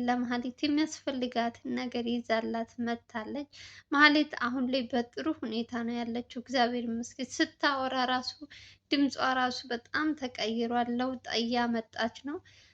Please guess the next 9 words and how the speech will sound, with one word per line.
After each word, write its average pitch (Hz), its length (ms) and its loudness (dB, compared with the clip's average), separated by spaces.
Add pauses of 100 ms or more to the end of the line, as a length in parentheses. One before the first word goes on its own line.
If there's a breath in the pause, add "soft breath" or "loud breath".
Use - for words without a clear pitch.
(120)
ስለ 320 240 6
ሁሉም 269 400 2
ነገር 247 360 0
እግዚአብሔር 233 640 -2
ይመስገን። 240 720 0
አሁን 240 260 0
ደግሞ 240 220 0 (100)
ትንሽ 339 400 4
የሚያሳስባት 247 1080 -2